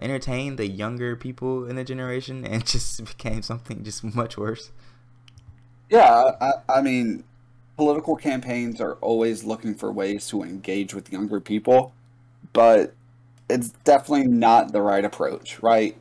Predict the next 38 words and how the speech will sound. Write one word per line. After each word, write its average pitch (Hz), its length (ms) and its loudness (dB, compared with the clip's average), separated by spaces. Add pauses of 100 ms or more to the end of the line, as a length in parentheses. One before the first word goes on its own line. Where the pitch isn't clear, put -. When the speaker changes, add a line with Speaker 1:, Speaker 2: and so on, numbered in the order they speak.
Speaker 2:
Like, 98 300 -2
it's, - 460 -8
it 113 260 -10
makes 113 300 -6
no 110 240 -2
sense 110 500 -6
why 98 160 2
anyone 104 480 -4
would 95 140 -10
think - 180 -8
that - 160 -6
this 98 180 -10
was 101 120 -12
a 95 60 -12
good 95 180 -6
idea. 90 480 -8
I 104 100 0
don't 107 160 -2
know 110 140 -4
how 117 240 -2
many 120 180 -2
people 117 300 -8
this 110 180 -6
went 113 180 -6
through, 127 380 -6 (560)
but 95 380 4 (260)
all 113 240 6
of 107 120 0
them 107 160 -2
have 107 180 -6
to 101 80 -12
sit - 220 -8
back 101 200 -4
and 101 80 -14
say, 101 300 -2 (160)
"Why 107 460 2
would 104 180 0
I 98 160 2